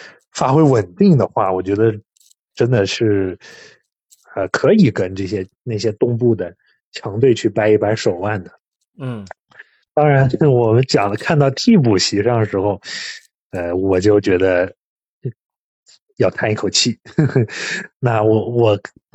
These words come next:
Speaker 1: 我个人的感觉啊，替补席上真正的能用的，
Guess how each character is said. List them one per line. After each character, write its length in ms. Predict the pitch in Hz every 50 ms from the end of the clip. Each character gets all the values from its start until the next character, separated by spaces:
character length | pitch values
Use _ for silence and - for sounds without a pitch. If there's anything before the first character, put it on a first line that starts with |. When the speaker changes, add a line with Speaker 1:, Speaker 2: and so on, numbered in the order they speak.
| -
Speaker 1:
我 160 | 113 117 110 104
个 240 | - - 185 175 165
人 180 | 143 113 98 92
的 100 | 101 110
感 260 | - 107 87 85 85
觉 120 | 87 82 87
啊， 40 | 92
替 200 | - - - 147
补 140 | 127 113 107
席 160 | - - 104
上 180 | 95 120 117 113
真 200 | - 135 131 127
正 140 | 127 143 139
的 100 | 127 113
能 320 | 107 95 90 87 90 101 107
用 280 | 117 139 147 135 117 98
的， 80 | 87